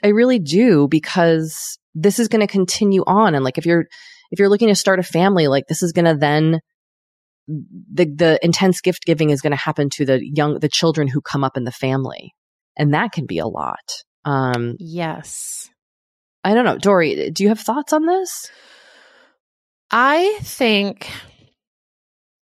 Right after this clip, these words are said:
Speaker 2: I think you're gonna get pushback.
Speaker 1: Mm.
Speaker 2: And I think it's good to, like,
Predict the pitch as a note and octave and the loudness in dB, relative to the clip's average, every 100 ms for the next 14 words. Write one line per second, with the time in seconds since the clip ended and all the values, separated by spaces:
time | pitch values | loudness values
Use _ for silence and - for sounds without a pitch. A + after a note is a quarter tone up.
0 | _ _ - A3+ C#4 D4 F#4+ F4+ A3+ G3+ | _ _ -4 0 0 2 0 2 0 -2
1 | F#3 - D3 - - - - _ - _ | -4 -6 -8 -10 -10 -12 -14 _ -20 _
2 | _ _ _ _ - C3+ C3+ C3+ A#2+ A2+ | _ _ _ _ -14 -10 -6 -6 -8 -10
3 | A2+ - - G2+ _ _ _ _ _ _ | -14 -18 -20 _ _ _ _ _ _ _
4 | _ _ _ - F#3+ F#3+ A#3+ A#3+ C#4+ - | _ _ _ -6 -6 -4 -4 -2 -4 -6
5 | - F#3+ F3 F#3 - - E3+ F3+ F3+ | -4 -4 -4 -6 -6 -4 -2 -4 -6